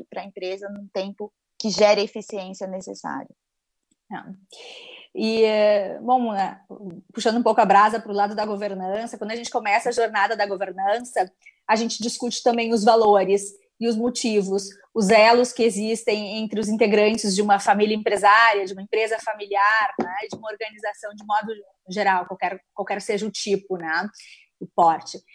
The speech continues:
Speaker 2: E rediscutir esses valores se reflete nos propósitos dessa empresa, na missão dessa empresa. E nada mais atual do que trazer todos esses aspectos E S G,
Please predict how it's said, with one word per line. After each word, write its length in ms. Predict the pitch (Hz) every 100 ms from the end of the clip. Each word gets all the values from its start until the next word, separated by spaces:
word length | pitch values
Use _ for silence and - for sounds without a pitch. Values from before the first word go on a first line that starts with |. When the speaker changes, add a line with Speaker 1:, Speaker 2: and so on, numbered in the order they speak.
| - - -
Speaker 2:
E 520 | 214 214 214 208 196 - _ _ _ _ _
rediscutir 600 | - 247 233 262 247 - 269
esses 260 | 285 262
valores 540 | 233 214 208 233 247 247
se 100 | 247
reflete 800 | 233 - 226 214 226 226 247 240 - -
nos 160 | 247
propósitos 880 | 247 302 - 247 220 226 214 - 214
dessa 220 | 196 196
empresa, 480 | 208 196 180 170 180
na 120 | 180
missão 380 | 202 208 - 208
dessa 200 | 208 202
empresa. 580 | 202 180 156 156 165 175 _ _ _ _ _ _ _ -
E 300 | 202 202 196
nada 320 | 196 208 247
mais 340 | 240 220 220 202 208 -
atual 720 | 190 - 208 180 180 220 233
do 160 | 220
que 160 | - 226
trazer 600 | - 226 208 190 202 214
todos 320 | 208 208 254
esses 260 | 240 247 -
aspectos 640 | 233 233 - 214 214 220
E 120 | 208 220
S 200 | 208 -
G, 600 | 175 185 208 233 226 214